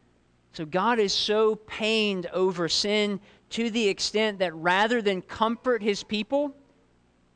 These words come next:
he will destroy them. And then it's verse eight that we see through this man Noah that we get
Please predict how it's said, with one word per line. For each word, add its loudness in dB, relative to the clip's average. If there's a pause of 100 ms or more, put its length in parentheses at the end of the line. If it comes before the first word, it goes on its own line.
(160)
he -6
will -2
destroy -6
them. -14 (3500)
And -6
then -4
it's -10
verse -2
eight -2 (1200)
that -2
we -2
see -4
through -4
this 0
man -2
Noah 2
that 0
we -2
get -2